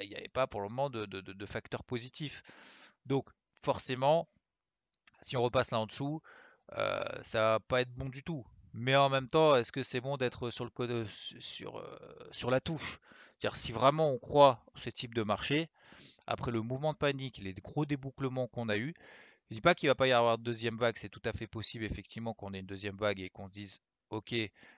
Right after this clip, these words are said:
euh, on a reparti, on est remonté un petit peu, mais du coup, tout le monde se regarde un petit peu en mode,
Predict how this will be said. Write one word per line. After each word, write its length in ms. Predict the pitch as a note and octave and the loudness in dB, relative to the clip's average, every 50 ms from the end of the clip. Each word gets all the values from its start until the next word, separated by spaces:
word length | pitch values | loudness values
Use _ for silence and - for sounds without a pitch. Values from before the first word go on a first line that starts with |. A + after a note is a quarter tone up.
| _ _ _ - - | _ _ _ -4 -2
euh, 680 | G2+ G2 F#2+ F#2+ F#2 F2 F2 E2+ E2+ E2 E2+ F2 - - | 0 2 2 2 2 2 2 0 0 0 -2 -2 -2 -2
on 260 | A#2 B2+ C3 C3+ C3+ | 0 0 0 2 4
a 100 | C#3 C3+ | 4 4
reparti, 600 | - - - C3+ A#2 - - - - C#3 C#3 C#3 | 4 4 2 2 2 2 -2 -6 -4 -2 0 0
on 100 | B2+ B2 | 0 2
est 60 | B2+ | 0
remonté 400 | A2+ A2+ B2 B2+ A#2+ - C#3+ C3 | 0 0 0 -4 -4 0 2 4
un 100 | B2+ B2 | 4 4
petit 240 | B2 - - - B2 | 2 0 -6 -10 -10
peu, 280 | - - C#3 C#3 C#3 B2+ B2 | -4 0 2 2 2 2 0
mais 200 | A2+ A#2+ A#2+ A2+ | 0 0 0 -2
du 160 | A2 A#2+ A2+ | -4 -8 -12
coup, 240 | - - C#3 C3+ - | -10 -8 -8 -8 -6
tout 140 | - B2 | -6 -6
le 60 | B2 B2+ | -6 -4
monde 160 | B2+ B2 - | -6 -6 -4
se 100 | - B2 | -2 -2
regarde 300 | A#2 A2+ A#2 A#2 A#2 A#2 | 0 2 2 2 2 2
un 100 | A2+ A2 | -2 -2
petit 220 | - - - A#2 | -4 -8 -12 -12
peu 260 | - - B2 B2+ B2+ | -8 -4 -2 0 0
en 100 | A#2+ A2 | 0 0
mode, 420 | A2 A2+ A#2 A#2+ B2 B2 A2+ G#2+ | 0 2 4 4 4 2 0 -4